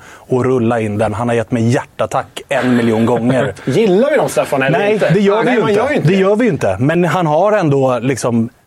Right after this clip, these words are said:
Speaker 1: sent, alltså för tre och fyra år sedan, gjort någonting som vi inte såg tidigare.
Speaker 2: Som hela fotbollsvärlden tagit efter.
Speaker 1: Ja,
Speaker 2: Alltså Lewandowski
Speaker 1: som nu
Speaker 2: och
Speaker 1: väl har
Speaker 2: allt.
Speaker 1: dött lite grann igen.
Speaker 2: Ja, jo, så är det ju. För att
Speaker 1: Vilket är glädjande.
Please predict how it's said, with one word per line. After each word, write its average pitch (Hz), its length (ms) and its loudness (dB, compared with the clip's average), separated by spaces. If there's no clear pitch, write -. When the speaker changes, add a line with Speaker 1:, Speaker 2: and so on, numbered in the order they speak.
Speaker 1:
sent, 175 720 0
alltså 147 420 -2
för - 200 -6
tre 165 340 0
och 151 120 -2
fyra 147 280 0
år 190 140 0
sedan, 98 340 -6
gjort 170 240 0
någonting 139 500 0
som 131 160 -2
vi 131 60 0
inte 120 220 -2
såg 113 320 -2
tidigare. 139 460 0
Speaker 2:
Som 156 180 0
hela 135 440 0
fotbollsvärlden 139 640 -2
tagit 143 220 -2
efter. 135 160 0
Speaker 1:
Ja, 254 140 2
Speaker 2:
Alltså 220 160 2
Lewandowski 143 500 0
Speaker 1:
som 220 180 0
nu 226 80 2
Speaker 2:
och 165 140 2
Speaker 1:
väl 185 100 2
har 185 60 0
Speaker 2:
allt. 156 120 0
Speaker 1:
dött 180 160 0
lite 220 360 0
grann 113 300 0
igen. 104 260 0
Speaker 2:
Ja, 165 280 -2
jo, 175 220 -2
så 208 120 0
är 180 100 2
det 113 60 0
ju. 113 100 -2
För - 180 -4
att 143 60 0
Speaker 1:
Vilket 156 240 -4
är 156 40 0
glädjande. 110 560 0